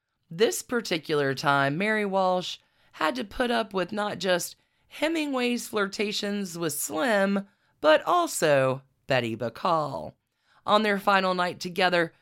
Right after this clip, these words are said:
Mary had had a lot to drink and excused herself.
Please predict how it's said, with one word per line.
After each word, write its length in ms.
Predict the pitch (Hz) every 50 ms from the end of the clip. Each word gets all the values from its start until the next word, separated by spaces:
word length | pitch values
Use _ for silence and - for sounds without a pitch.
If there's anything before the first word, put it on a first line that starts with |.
| _ _ _ _ _
Mary 440 | - 254 285 330 330 330 277 226 208
had 340 | 190 196 226 240 240 226 208
had 240 | 185 175 165 147 139
a 80 | 139
lot 240 | 135 131 127 123 - -
to 100 | 139 139
drink 420 | 135 143 156 151 147 147 143 -
and 100 | 147 139
excused 560 | - - - - - 202 214 196 185 165 -
herself. 580 | - 151 139 - - 151 139 139 135 131 -